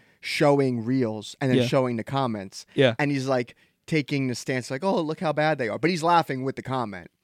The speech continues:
Speaker 2: Right.
Speaker 1: So he's, like, able to
Speaker 2: Yeah.
Speaker 1: kinda, you know what I'm saying?
Speaker 2: I think I've seen some clips of his like that.
Speaker 1: Yeah, and it's
Speaker 2: Yeah.
Speaker 1: just like, I don't know.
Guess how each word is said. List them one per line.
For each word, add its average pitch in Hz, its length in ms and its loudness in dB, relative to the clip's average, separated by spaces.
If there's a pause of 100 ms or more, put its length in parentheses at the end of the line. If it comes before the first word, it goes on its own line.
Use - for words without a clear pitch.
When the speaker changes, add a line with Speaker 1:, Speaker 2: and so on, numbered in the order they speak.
(120)
Speaker 2:
Right. 123 160 2
Speaker 1:
So 156 140 4
he's, 143 120 2
like, 143 140 2
able 143 240 2
to 117 560 -4 (180)
Speaker 2:
Yeah. 135 220 6 (440)
Speaker 1:
kinda, 123 400 0
you 175 100 2
know 196 40 6
what 202 40 6
I'm 196 80 2
saying? 196 340 2
Speaker 2:
I 180 100 8
think 233 220 2
I've 208 180 4
seen 170 220 0
some 131 200 -2
clips 127 380 2
of 123 200 2
his 110 340 -2
like 95 240 -10
that. - 200 -12
Speaker 1:
Yeah, 104 300 -8
and 165 120 -4
it's 113 80 -2
Speaker 2:
Yeah. 110 60 0
Speaker 1:
just 98 140 -6
like, 147 260 -10
I 139 160 -8
don't - 140 -18
know. - 140 -20